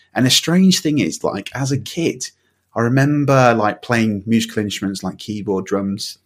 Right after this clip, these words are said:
guitar, that kind of thing. And I always remember when, like, if people came round, like, my mum's friend for a coffee, or maybe, like, a, <laughs> an electrician or plumber came round, and just for the fact, by the way, my mum didn't get a lot of plumbers come round. Just,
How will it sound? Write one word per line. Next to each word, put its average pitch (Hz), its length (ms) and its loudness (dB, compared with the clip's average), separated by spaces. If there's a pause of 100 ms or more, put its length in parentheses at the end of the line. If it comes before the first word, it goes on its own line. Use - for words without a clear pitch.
(100)
guitar, 95 280 -8
that 82 160 -4
kind 98 160 -4
of - 80 -8
thing. 90 240 -4 (400)
And 131 80 0
I 147 40 6
always 214 140 6
remember 247 240 6
when, 139 180 6
like, 127 180 4
if 139 100 -6
people 254 240 -2
came 175 260 0
round, 143 300 0
like, 127 100 -2
my 110 80 0
mum's 120 300 0
friend 123 400 0
for - 80 -4
a 110 60 -6
coffee, 117 600 -2 (380)
or 104 280 2
maybe, 120 460 4
like, 107 320 0
a, 107 240 -2
<laughs> - 60 -16
an 139 180 4
electrician 143 520 2
or 113 100 4
plumber 120 300 4
came 104 200 -2
round, 98 220 -2 (400)
and 117 140 0
just 160 240 4
for - 80 -4
the 139 60 0
fact, 120 280 0
by 98 100 -2
the 95 100 -2
way, 95 260 -6 (420)
my 120 260 2
mum 135 200 4
didn't 131 160 2
get 120 160 0
a - 20 2
lot 113 140 2
of 107 100 -4
plumbers 104 300 -2
come 104 160 -6
round. 92 180 -6
Just, - 260 -4